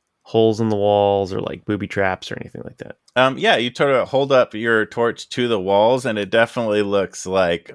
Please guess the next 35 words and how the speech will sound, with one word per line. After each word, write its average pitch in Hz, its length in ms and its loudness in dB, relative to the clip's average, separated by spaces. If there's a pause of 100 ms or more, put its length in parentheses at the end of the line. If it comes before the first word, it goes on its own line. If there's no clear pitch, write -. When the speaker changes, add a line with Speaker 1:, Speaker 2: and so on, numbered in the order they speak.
(140)
Speaker 2:
there's 92 220 -4
a 90 40 -14
bunch 104 160 -8
of - 60 -14
holes 85 300 -4
in 71 80 -14
it. - 60 -20 (100)
And 120 160 -4
not 143 240 2
in, 139 100 -4
like, 131 220 0
a 117 80 -4
carved, 113 480 2
like, 101 240 0
there's 92 160 -4
a 85 80 -12
straight 101 340 -4
line 92 280 -2
of 123 160 -2
holes. 147 420 0
There's, 104 260 -4
like, 85 240 0
it's - 140 -10
porous. 95 420 -2
There's 87 220 -8
kind 92 220 -6
of - 80 -18
holes, - 680 -6 (460)
kind 82 180 -2
of, 76 60 -6
like, 76 180 -4
honeycombed 85 560 -6
throughout 69 320 -4
it. 55 140 -14 (580)
Speaker 1:
Okay. 113 360 -8